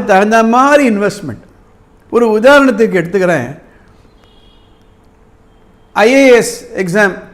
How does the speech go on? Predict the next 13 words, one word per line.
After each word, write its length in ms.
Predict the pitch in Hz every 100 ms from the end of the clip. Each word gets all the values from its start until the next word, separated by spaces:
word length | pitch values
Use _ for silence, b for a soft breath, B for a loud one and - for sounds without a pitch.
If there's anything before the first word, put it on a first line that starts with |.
| - _ - _ _ _ _ _ _ _ -
பாஸ் 220 | 226 -
பண்ணணும். 400 | 226 202 185 190 170 - - 185
ஏன் 180 | 247 277
பாஸ் 240 | 233 233 -
பண்ணணும்? 440 | 226 214 220 233 - - _ _ _ _ _ _ _ -
நான் 160 | 233 226
ஒரு 100 | 208 180
டிஸ்ட்ரிக்ட் 320 | 220 269 220
கலெக்டரா 360 | 214 202 202 196 185 175
வரணும், 420 | 180 180 185 208 - - - -
அப்போ 160 | 175 214
அதுக்கு 220 | 202 190 175
தகுந்த 300 | 170 180 208